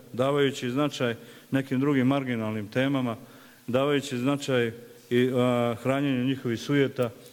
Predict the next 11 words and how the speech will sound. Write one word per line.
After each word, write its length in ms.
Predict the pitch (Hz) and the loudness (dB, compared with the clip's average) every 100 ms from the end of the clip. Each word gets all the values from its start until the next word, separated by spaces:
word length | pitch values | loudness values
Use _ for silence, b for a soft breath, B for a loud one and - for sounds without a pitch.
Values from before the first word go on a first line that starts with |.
| B B | B B
ali 460 | - 127 127 120 117 | -2 0 2 0 -2
uništavajući 640 | 120 120 - 135 143 131 - | -4 -4 0 0 2 0 -2
odgovornost 500 | 117 123 135 135 131 | -2 2 2 2 0
prema 180 | 123 117 | -2 0
Republici 420 | 113 131 131 123 | 0 2 2 2
Srpskoj 360 | 139 135 127 123 | 0 0 2 2
i 40 | |
ono 180 | 131 117 | 2 -2
što 160 | - | -4
ona 120 | 117 110 | -4 -2
jeste. 320 | 110 - | -4 -6